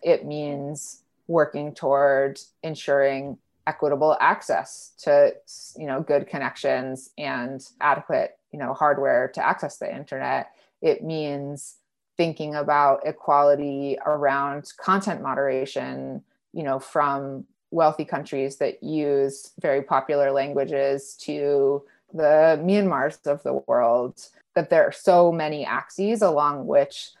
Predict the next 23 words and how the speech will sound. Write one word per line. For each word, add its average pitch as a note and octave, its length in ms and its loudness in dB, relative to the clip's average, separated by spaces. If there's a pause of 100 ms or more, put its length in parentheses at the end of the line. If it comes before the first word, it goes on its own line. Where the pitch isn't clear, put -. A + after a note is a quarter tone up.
(140)
the D#3+ 100 -4
same C#3+ 680 -6 (300)
social D#3 400 2
injustices D#3+ 680 -2
that E3 120 0
exist D#3 560 -6
in D3+ 140 -10
our C3+ 240 0
physical F3 500 -2
world G3 520 2 (100)
are D#3 160 2
replicated C#3+ 560 -2
on C#3 160 -6
the C#3 100 -10
internet, F3+ 600 -6 (200)
and D3 540 -6 (400)
that E3+ 120 6
it D#3 200 4
takes D#3 360 -4 (120)
just D#3 400 0
as C#3+ 180 -4
much C#3+ 400 -8
work - 560 -6